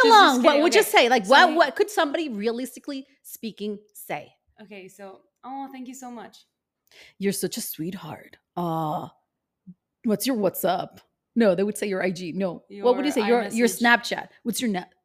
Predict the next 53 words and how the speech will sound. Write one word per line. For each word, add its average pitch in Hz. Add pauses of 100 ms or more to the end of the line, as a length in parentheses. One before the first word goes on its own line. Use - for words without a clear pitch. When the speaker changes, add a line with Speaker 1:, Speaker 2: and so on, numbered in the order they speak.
Speaker 2:
do 175
you 208
have 208
a -
Snapchat? 196 (1300)
Speaker 1:
Yes. 240 (100)
Speaker 2:
<laughs> - (800)
I 403
love 427
the 440
voice. 453 (200)
Yes. 427
You 277
sound 262
like 240
Snow 202
White. 190 (120)
Speaker 1:
I'm 285
like 294
a, 277
like 269
a 269
damsel 262
in 254
distress 269
'cause -
I 302
Speaker 2:
Yeah. 311
Speaker 1:
feel 240
Speaker 2:
Well, 320
Speaker 1:
like 240
Speaker 2:
no, 320
Speaker 1:
that's 381
what 320
Speaker 2:
let's 381
Speaker 1:
they 440
Speaker 2:
go 440
with 440
Speaker 1:
want. 403
Speaker 2:
that. 214
Let's 220
go 320
with 294
that. 185
Speaker 1:
Like, 254
Speaker 2:
So, 240
yes. 220
Speaker 1:
"Yes, 302
it's, - (120)
um, 226 (120)
blah, 233
blah." 185 (640)
Speaker 2:
Okay. -